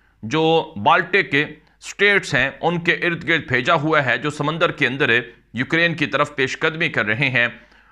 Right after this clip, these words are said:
नाज़रीन किराम, रूस की जानिब से ख़बरदार किया गया है कि कोई भी मुल्क अगर हमारे ख़िलाफ़ यूक्रेन की मदद करेगा तो वो रूस का दुश्मन तस्वर होगा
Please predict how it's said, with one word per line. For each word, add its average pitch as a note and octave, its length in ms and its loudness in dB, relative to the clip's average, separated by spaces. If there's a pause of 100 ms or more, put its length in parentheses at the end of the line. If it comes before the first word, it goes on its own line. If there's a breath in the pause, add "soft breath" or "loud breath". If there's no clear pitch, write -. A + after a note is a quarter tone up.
(140)
नाज़रीन F#3 240 2
किराम, G3+ 300 4 (160)
रूस F#3 260 -2
की F3+ 120 -4
जानिब D3+ 280 2
से D#3 160 -2
ख़बरदार C3 540 2
किया D#3 220 0
गया C#3 200 2
है A#2 180 2 (500 soft breath)
कि D3+ 100 2 (100)
कोई G3 340 2
भी F#3+ 160 0
मुल्क D#3 340 0 (240)
अगर D3+ 240 2
हमारे C3+ 360 2
ख़िलाफ़ C3 500 2
यूक्रेन C3 520 -2
की B2 140 -2
मदद A#2 260 -2
करेगा D3 400 4 (380)
तो D#3+ 80 -2
वो D#3+ 140 2
रूस F3 340 0
का D3+ 140 2 (100)
दुश्मन D#3+ 420 -2 (100)
तस्वर F3+ 420 2
होगा A2+ 360 2